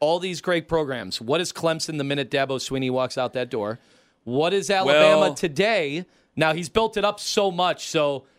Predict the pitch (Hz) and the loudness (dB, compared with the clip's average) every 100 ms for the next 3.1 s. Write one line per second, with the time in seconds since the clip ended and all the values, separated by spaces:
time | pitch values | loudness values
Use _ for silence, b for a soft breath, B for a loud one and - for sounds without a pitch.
0 | b - 233 185 131 196 160 - 233 233 | b -4 -2 -2 -2 -2 -2 0 0 0
1 | 180 156 143 135 131 123 120 b b - | -2 0 0 -2 -2 -2 -4 b b -4
2 | 165 170 175 175 170 165 170 175 196 196 | -2 0 -2 0 0 0 0 0 0 -2